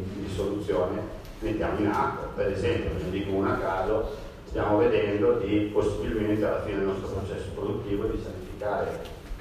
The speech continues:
i prodotti macchina e caffè con, eh, vediamo con che tipo di prodotto e poi tapperemo l'entrata e l'uscita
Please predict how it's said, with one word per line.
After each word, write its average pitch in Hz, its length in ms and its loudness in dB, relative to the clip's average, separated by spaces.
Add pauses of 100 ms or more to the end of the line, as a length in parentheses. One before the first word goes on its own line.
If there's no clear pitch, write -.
(160)
i - 80 -6
prodotti 104 460 6
macchina 95 420 -2
e 90 40 -4
caffè - 580 -6 (320)
con, 98 360 2
eh, 92 500 -4 (100)
vediamo - 320 -4
con - 120 -6
che - 140 -4
tipo - 160 -4
di - 100 -2
prodotto - 720 2
e - 140 -2
poi 92 180 -2
tapperemo 90 440 -4
l'entrata 87 440 -4
e - 60 -4
l'uscita - 720 -6